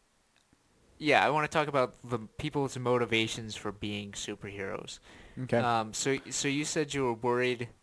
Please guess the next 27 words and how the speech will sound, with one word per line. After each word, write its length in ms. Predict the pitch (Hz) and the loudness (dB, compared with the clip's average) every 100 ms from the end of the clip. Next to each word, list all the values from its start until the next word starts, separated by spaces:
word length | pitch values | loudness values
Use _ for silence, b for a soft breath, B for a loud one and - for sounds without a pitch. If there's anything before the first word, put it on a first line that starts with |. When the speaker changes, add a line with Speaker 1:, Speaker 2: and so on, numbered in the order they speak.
| _ - - | _ -18 -8
Speaker 1:
that 140 | 120 | -2
there 100 | 117 | 0
wouldn't 220 | 113 117 | 0 -2
be 240 | 120 107 107 | -2 2 2
any 160 | 104 | 0
tension 640 | - 113 104 - 107 101 98 | -4 -4 -4 -2 -4 -4 -10
because, 600 | - 101 113 101 98 101 - b b b b b - | -12 -6 -2 0 -2 -8 -16 b b b b b -2
um, 640 | 113 101 95 92 95 95 - _ _ - - - - | 0 2 0 -6 -14 -18 -20 _ _ -20 -20 -20 -8
you 140 | 120 | -6
thought 500 | - 117 104 104 - - _ _ _ | 0 4 6 4 -6 -16 _ _ _
Carol 520 | - 113 104 101 101 - | 2 4 4 2 -2 -8
was 420 | 113 104 101 98 - | -4 0 0 -2 -6
unable 340 | 110 101 98 101 | -4 -4 -6 -10
to 100 | - | -8
die. 220 | - - b b - | -6 -8 b b -4
Speaker 2:
Mm-hmm. 240 | 135 135 131 _ _ _ _ _ - | -2 -2 -4 _ _ _ _ _ -18
Speaker 1:
Carol 340 | - 170 165 135 | 2 4 6 4
is 100 | - | 2
Captain 360 | 127 113 - | 2 2 -2
Marvel, 380 | 101 101 98 95 | -2 -2 -2 -8
by 140 | - 107 | -6 -6
the 80 | |
way. 120 | 107 101 | -6 -8
She 220 | - 139 | -6 -2
never 240 | 151 151 | 0 0
goes 300 | 127 117 113 | 2 2 0
by 380 | - 107 98 95 | -2 0 0 -4